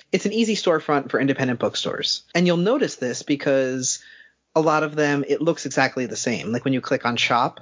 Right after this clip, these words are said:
like, the buttons are the same. It's literally the same design. So what happened for Independent Bookstore Day was all of the independent bookstore merchandise got put into that virtual shop, and the Blackwings were put into that virtual shop.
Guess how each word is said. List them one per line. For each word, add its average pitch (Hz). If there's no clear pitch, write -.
like, 117
the 123
buttons 170
are 160
the 147
same. 143
It's 143
literally 165
the 131
same 127
design. 107
So 190
what 180
happened 277
for 160
Independent 160
Bookstore 214
Day 120
was 135
all 180
of 208
the -
independent 147
bookstore 135
merchandise 147
got -
put -
into 147
that 120
virtual 123
shop, -
and 131
the 143
Blackwings 135
were 131
put -
into 143
that 120
virtual 117
shop. -